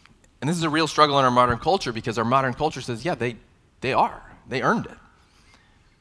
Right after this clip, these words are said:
Keller says this, our next Keller quote, he says, "American culture, which pits self-fulfillment against self-sacrifice, will,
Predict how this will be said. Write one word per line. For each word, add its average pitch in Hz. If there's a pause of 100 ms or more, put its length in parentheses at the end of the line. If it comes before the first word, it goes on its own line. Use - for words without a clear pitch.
(140)
Keller 127
says 117
this, 131
our 110
next 117
Keller 123
quote, 101
he 113
says, 120
"American 135
culture, 110 (840)
which -
pits -
self-fulfillment 123
against 117
self-sacrifice, 101 (580)
will, 113